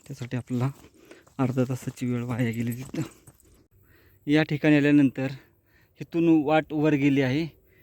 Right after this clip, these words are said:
त्या वाटेने वर जायचे आपणाला. ह्या अशा डाव्याच्या साईडच्या रस्त्याने जायचं नाही व ही खूण आहे इथं आणि तिथं दगड येतो. तसंच या बाजूला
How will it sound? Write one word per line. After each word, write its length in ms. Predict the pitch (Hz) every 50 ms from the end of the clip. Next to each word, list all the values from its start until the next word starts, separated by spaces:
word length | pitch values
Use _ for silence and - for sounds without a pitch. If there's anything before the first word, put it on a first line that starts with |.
| _ _ _
त्या 100 | 160 156
वाटेने 360 | 156 151 143 - 147 143 147
वर 160 | 143 139 139
जायचे 240 | 135 147 135 - 143
आपणाला. 420 | 135 - 139 135 135 131 123 127 117 - - - _ _ _ _ - - - - _
ह्या 100 | 151 151
अशा 180 | 147 135 - 147
डाव्याच्या 500 | 143 151 156 151 143 - 156 147 147 143
साईडच्या 420 | - 160 147 135 - _ - 151
रस्त्याने 340 | 151 143 - - 147 139 143
जायचं 300 | 151 147 131 - 151 143
नाही 180 | 147 135 123 - _ _ _ - _ _ _
व 120 | - 143 151
ही 320 | 156 147 127 117 143 160 151
खूण 200 | - - 156 151
आहे 80 | 147 143
इथं 220 | 135 - - 135 127 113 - _ - _ _ _ _ _ - _ - - - - _ _ _ _
आणि 300 | 151 135 131 127 127 127
तिथं 300 | 127 _ - 139 147 139
दगड 260 | 151 156 139 151 143
येतो. 300 | 139 131 - 135 127 120 113 - - - - - - - - - -
तसंच 280 | 143 - 143 139 135 147
या 100 | 139 139
बाजूला 380 | 139 135 123 135 127 143 160